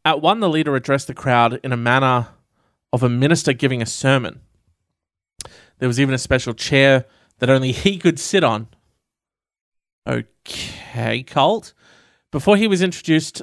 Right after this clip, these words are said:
on the opening night, the crowd was whipped into a frenzy. As loud music,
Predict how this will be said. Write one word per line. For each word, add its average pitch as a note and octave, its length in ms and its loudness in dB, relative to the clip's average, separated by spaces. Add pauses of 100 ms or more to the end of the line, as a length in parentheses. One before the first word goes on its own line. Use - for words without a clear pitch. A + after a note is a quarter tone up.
on C#3 100 -4
the C3+ 100 2
opening C#3 300 -2
night, A#2+ 200 0
the - 60 -12
crowd C3 320 0
was A#2 180 -6
whipped C3 320 -2
into B2+ 220 -8
a A2 40 -4
frenzy. B2+ 640 -8 (440)
As C3 160 2
loud D#3 240 4
music, E3+ 360 0